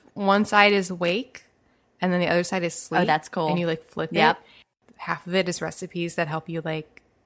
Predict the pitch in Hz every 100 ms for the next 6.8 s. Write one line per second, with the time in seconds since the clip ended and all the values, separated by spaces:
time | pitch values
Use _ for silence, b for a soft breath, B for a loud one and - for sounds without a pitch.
0 | _ 180 165 160 165 160 185 180 170 160
1 | 160 175 - 175 160 156 160 170 165 165
2 | - 156 - - 156 151 - - 165 156
3 | - 160 156 156 156 - - - - 359
4 | 370 185 160 147 _ - 185 - - _
5 | _ _ _ - 175 170 170 165 165 -
6 | - 180 175 165 - 175 165